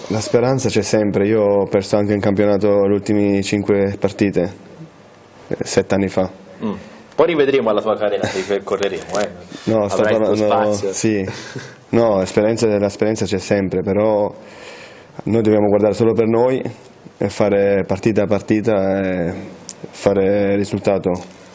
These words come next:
Speaker 2: Senti, voglio farti una domanda un po' più specifica. Sei, sarai in scadenza di contratto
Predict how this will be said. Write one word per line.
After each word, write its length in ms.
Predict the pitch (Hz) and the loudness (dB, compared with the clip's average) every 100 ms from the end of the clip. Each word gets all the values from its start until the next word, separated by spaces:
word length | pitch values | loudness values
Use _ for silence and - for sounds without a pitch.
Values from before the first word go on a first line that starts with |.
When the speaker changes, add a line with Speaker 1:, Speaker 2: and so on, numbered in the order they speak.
| - - - - | -20 -20 -20 -20
Speaker 2:
Senti, 300 | - 101 101 | -12 -12 -4
voglio 220 | 101 107 | -2 0
farti 260 | 127 120 127 | 0 0 -2
una 80 | 117 | -4
domanda 320 | 120 135 117 | -2 -2 -2
un 60 | 101 | -4
po' 80 | |
più 240 | - 107 101 | -4 -2 -4
specifica. 680 | - 104 110 101 95 98 - | -4 -6 -4 -4 0 0 -2
Sei, 480 | - - 117 117 107 - | -4 0 0 0 -6 -10
sarai 380 | - - 120 123 | -8 0 0 0
in 60 | 110 | -4
scadenza 440 | - 110 110 - | -4 -4 -4 -4
di 80 | 104 | -4
contratto 760 | 104 104 101 113 95 - 95 | -4 -6 -2 -4 -4 -6 -6